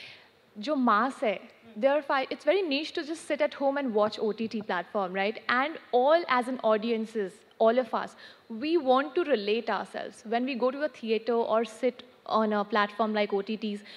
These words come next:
we want to see ourselves more than to see anybody else there। And as long as there is a relatable,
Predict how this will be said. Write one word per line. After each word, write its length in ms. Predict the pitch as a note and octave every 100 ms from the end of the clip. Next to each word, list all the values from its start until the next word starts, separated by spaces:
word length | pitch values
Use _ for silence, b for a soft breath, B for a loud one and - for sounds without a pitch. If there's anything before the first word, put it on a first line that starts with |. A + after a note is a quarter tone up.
| B B - G3+
we 260 | C#4 D#4+
want 360 | C#4+ B3 B3 B3
to 60 |
see 220 | C#4 - C#4 -
ourselves 540 | G3+ A3 - B3+ C4+
more 220 | - A3 A3+
than 300 | A#3 A3+ A3+
to 20 |
see 280 | A3+ A#3 G#3
anybody 360 | G#3 G#3+ G#3+
else 220 | F#3+ F#3
there। 200 | F#3 - - - B B B
And 140 | A#3 B3
as 160 | A#3+ B3
long 220 | D4 D4+
as 80 | E4+
there 240 | C#4+ C#4+
is 40 | C4
a 200 | C4 G#3
relatable, 760 | G3+ G#3+ G#3+ B3 A3+ C4+ C4+